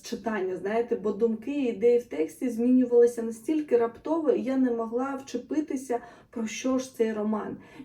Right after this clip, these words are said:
Після вже прочитання і аналізуючи цей текст, читаючи різну критику, я краще його розкрила, і теми, які в романі піднімає автор, мені стали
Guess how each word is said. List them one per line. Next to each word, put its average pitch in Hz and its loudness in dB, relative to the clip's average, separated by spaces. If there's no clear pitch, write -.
Після 294 -2
вже 247 0
прочитання 226 -2
і 208 0
аналізуючи 226 -2
цей 208 -2
текст, 240 0
читаючи 285 -2
різну 233 0
критику, 202 0
я 233 6
краще 247 -4
його 202 0
розкрила, 247 0
і 220 -4
теми, 302 0
які 233 -2
в 214 -4
романі 226 -2
піднімає 214 -4
автор, - -4
мені 226 0
стали 247 -2